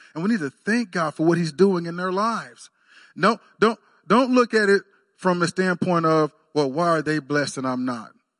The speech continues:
It is hardest when we're going through, right? It's hardest when we're not,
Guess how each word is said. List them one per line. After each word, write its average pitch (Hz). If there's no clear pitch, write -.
It 151
is 170
hardest 220
when 170
we're 175
going 160
through, 135
right? 165
It's 208
hardest 226
when 202
we're 190
not, 190